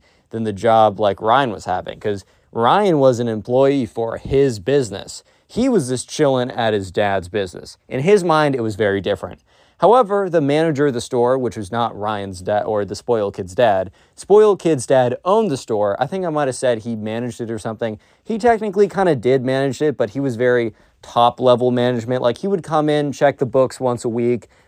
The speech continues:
go around, ask how things were doing, and then leave to go deal with all the other stuff that he does. But the manager, uh, we're just gonna call him the manager. So when I say the manager, don't get him confused with the spoiled kid's dad, as they are two different people.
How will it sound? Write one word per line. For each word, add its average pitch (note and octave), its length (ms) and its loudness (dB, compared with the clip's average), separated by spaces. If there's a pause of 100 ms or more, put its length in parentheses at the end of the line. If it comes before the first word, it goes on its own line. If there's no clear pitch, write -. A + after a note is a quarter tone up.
(100)
go C#3 220 4
around, B2 460 2
ask B2 340 2
how B2 120 2
things A#2 280 -6
were A#2 100 -4
doing, A#2 360 -2
and A2+ 160 -6
then A2 200 -4
leave A2 380 -4
to - 80 -18
go G#2+ 220 -2
deal A2 240 -2
with G#2 100 -4
all G#2 140 2
the G2 120 -4
other G#2 180 -4
stuff A2+ 300 -2
that A2 100 -2
he A2 80 -4
does. A2+ 360 0 (320)
But D3 120 -2
the E3+ 60 0
manager, G#3 640 4
uh, D#3+ 120 4
we're G#3 160 4
just A#3 140 -2
gonna F#3+ 160 -4
call D#3+ 260 4
him C#3+ 100 -2
the B2+ 60 -2
manager. G2+ 500 -4
So - 140 -10
when F3 140 0
I G3 60 2
say F#3+ 180 -2
the C#3 100 -2
manager, B2+ 540 -2 (300)
don't C3+ 220 2
get C#3+ 120 4
him C3+ 140 -2
confused B2 440 -6
with A#2 80 -14
the A#2 80 -6
spoiled A#2+ 400 0
kid's F#2+ 180 -8
dad, C#3 320 4
as G#2+ 200 -6
they A2+ 120 2
are G2+ 120 -2
two A2 240 -8
different G2 300 -8
people. B2+ 440 -8